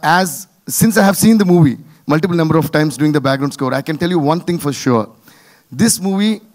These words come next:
compared to all other Allu Arjun's movies, this is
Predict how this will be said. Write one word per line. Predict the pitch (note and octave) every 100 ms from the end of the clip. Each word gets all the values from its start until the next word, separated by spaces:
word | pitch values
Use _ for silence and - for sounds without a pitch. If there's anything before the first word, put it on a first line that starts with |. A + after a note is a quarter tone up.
| _ _
compared | - D#3 F#3+ F3+
to |
all | D#3+ F3+
other | G3 F3+
Allu | D#3+ E3
Arjun's | F3+ D#3 D#3+ -
movies, | C#3+ C3+ D3+ D3 - _ _ _
this | A2+ C#3 D#3 - -
is | D3+ D3 D3+ B2 -